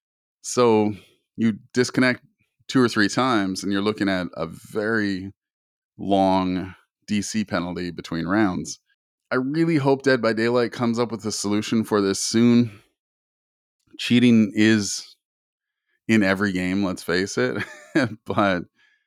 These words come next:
let's hope something comes soon so these bigger content creators can enjoy this game the way the rest of us do.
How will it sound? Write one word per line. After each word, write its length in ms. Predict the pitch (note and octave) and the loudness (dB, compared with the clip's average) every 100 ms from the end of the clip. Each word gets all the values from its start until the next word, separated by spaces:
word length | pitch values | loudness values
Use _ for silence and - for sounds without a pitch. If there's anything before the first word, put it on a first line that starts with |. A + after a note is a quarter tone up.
| _ _ _ | _ _ _
let's 240 | - C3+ C3+ | -2 -2 2
hope 160 | C#3 | 0
something 300 | C3 C3 A#2+ | 2 2 2
comes 280 | A2+ G#2+ G2+ | 0 -2 -2
soon 300 | - G#2+ G#2+ | -2 0 0
so 140 | G2 G2 | 0 -2
these 180 | F#2+ | -2
bigger 260 | - G2+ G2 | -2 -2 -2
content 420 | - F#2 F2+ F2+ | -2 -2 -2 -6
creators 380 | - F2 F2 F#2 | -2 -2 -2 -4
can 280 | - F2+ F2 | -4 -4 -2
enjoy 640 | E2+ E2+ F#2+ F2 F#2 F2+ G2 - - | -4 -2 0 4 4 2 -4 -14 -4
this 200 | F#2 - | -2 0
game 300 | F#2+ G2 G#2+ | 2 2 2
the 80 | |
way 140 | F#2 F#2 | 2 0
the 100 | F2+ | 0
rest 240 | F#2 F#2+ | -4 -6
of 100 | F2 | -4
us 200 | E2+ - | -4 -6
do. 400 | - F#2+ G2+ G#2 | -6 -6 -4 -6